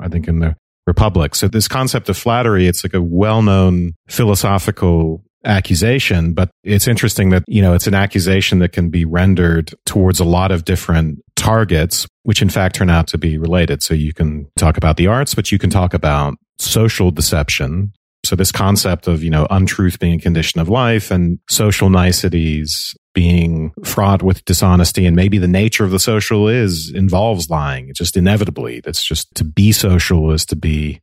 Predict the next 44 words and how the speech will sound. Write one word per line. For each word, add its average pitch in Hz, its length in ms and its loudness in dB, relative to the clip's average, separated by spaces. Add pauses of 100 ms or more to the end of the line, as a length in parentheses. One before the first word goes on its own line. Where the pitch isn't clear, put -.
dishonest 87 640 0
or 80 80 0
to - 120 -6
conceal 82 560 -2
or 76 140 -6
something 76 380 -8
like 76 180 -12
that. 73 240 -4
So 87 320 0 (180)
in 104 220 2
Timon, 101 720 0 (180)
in 110 160 2
a 104 40 4
way, 113 180 4
it's 107 140 -2
like 104 100 0
a 95 80 0
lack 90 380 0
of 87 180 -2
sophistication, 90 640 -4
or 98 240 2
it's - 140 0
an 95 60 0
idealism. 90 600 2
He 101 100 2
wants 123 200 0
to 107 60 -6
pretend 104 460 0
that 95 120 -2
social 101 320 0
niceties 85 840 -2 (140)
and 85 340 0 (140)
flattery. 95 420 2
So 104 140 0
it's 104 100 -2
not 131 140 -2
just 113 160 -4
about 90 200 0
money 90 300 2
and 80 100 -2
gift 82 200 -4
giving 76 240 0
to 71 60 -4
me. 71 220 -4